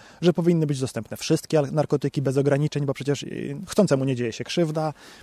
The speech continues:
No tak, ale ja na przykład nie jestem chcący, żeby finansować ludzi, którzy mają chole-, choroby od alkoholu, nie? Ja nie chcę finansować leczenie wypadków samochodowych po alkoholu.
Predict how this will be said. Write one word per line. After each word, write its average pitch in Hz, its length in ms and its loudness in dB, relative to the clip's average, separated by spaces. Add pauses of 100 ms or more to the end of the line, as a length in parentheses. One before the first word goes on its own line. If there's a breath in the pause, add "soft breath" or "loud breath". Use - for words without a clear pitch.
(140 loud breath)
No 147 380 0
tak, 165 280 2
ale 123 160 2
ja 151 140 6
na 175 120 4
przykład - 420 0
nie 170 120 2
jestem 185 300 2
chcący, 151 680 4 (200 loud breath)
żeby 156 220 4
finansować 170 600 4
ludzi, 147 260 6
którzy 170 220 0
mają 185 120 2
chole-, 247 280 2
choroby 240 300 6
od - 200 0
alkoholu, 131 540 2
nie? 143 300 0
Ja 165 100 6
nie 202 140 8
chcę 165 320 -4 (200 loud breath)
finansować 165 560 2 (120 soft breath)
leczenie 170 360 6
wypadków 202 380 2
samochodowych 147 520 4
po - 260 4
alkoholu. 135 580 2